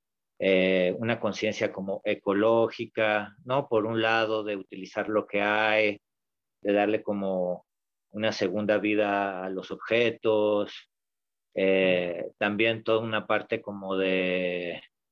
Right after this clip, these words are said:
trabajo colectivo, comunitario, en hacer juntos una animación, un mural, ¿no?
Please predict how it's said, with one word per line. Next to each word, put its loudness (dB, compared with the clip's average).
trabajo 0
colectivo, 2
comunitario, 0
en -6
hacer -4
juntos -4
una -2
animación, 0
un -4
mural, 2
¿no? -2